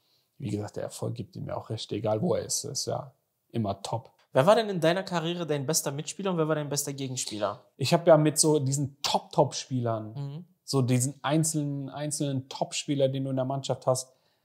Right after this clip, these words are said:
Speaker 1: hatten wir ja nie. Wir waren
Speaker 2: Mhm.
Speaker 1: immer so dieses, dieses Kollektiv. Klar ist mal einer oder andere so ein bisschen rausgestochen. Dem, den besten Spieler, mit dem ich jemals trainiert habe, war Diego zu meiner
Speaker 2: Mhm.
Speaker 1: Wolfsburg-Zeit. Das war so in der Vorbereitung.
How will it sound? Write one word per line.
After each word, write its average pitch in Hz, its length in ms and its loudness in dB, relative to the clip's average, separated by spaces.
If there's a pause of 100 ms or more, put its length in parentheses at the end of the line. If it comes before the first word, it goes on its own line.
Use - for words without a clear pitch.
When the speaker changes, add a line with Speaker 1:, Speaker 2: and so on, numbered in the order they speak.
(140)
Speaker 1:
hatten 147 260 2
wir 123 80 6
ja 113 80 2
nie. 110 220 -4
Wir 110 100 -4
waren 131 140 4
Speaker 2:
Mhm. 147 80 0
Speaker 1:
immer 151 120 2
so 135 140 0
dieses, 127 460 -4
dieses 123 260 -6
Kollektiv. 147 560 0
Klar 147 220 6
ist 139 100 -2
mal 135 140 -6
einer 131 240 -2
oder 123 160 -2
andere 135 260 -6
so 135 80 -6
ein 135 60 -6
bisschen 135 240 -4
rausgestochen. 156 800 0
Dem, 135 320 4
den 120 260 2
besten 190 340 8
Spieler, 156 280 4
mit 143 180 2
dem 139 140 0
ich 120 100 -2
jemals 147 360 2
trainiert 143 300 -2
habe, 127 140 -2
war 123 120 4
Diego 151 580 -2 (160)
zu - 180 0
meiner 131 300 4
Speaker 2:
Mhm. 123 60 0
Speaker 1:
Wolfsburg-Zeit. 165 920 2 (180)
Das - 160 -2
war 139 140 12
so 139 320 8 (320)
in 135 120 4
der - 100 10
Vorbereitung. 165 880 8